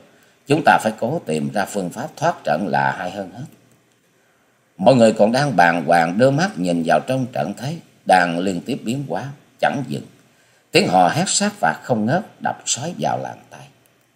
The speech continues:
Lúc ấy Hoa Sĩ Kiệt nấp mình sau mỏm đá, thấy năm quái nhân bị dây khốn trong trận hơn cả buổi trời, tấn chẳng được mà thối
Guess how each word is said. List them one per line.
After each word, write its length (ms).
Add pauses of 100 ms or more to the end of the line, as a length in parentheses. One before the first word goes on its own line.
(500)
Lúc 140
ấy 200
Hoa 160
Sĩ 160
Kiệt 280
nấp 220
mình 280
sau 220
mỏm 320
đá, 140 (340)
thấy 140
năm 220
quái 180
nhân 320
bị 360
dây 300
khốn 220
trong 260
trận 220 (160)
hơn 240
cả 120
buổi 300
trời, 220 (800)
tấn 240
chẳng 200
được 260
mà 320
thối 240